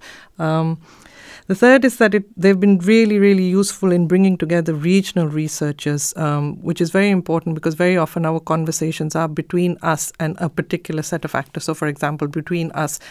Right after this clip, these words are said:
and researchers in Delhi. Um, so what's been in-, fantastic about the Global Conversations is that they actually brought in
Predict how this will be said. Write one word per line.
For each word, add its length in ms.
and 160
researchers 560
in 200
Delhi. 320
Um, 160
so 160
what's 240
been 220
in-, 200
fantastic 460
about 160
the 60
Global 260
Conversations 680
is 140
that 140
they 80
actually 340
brought 420
in 300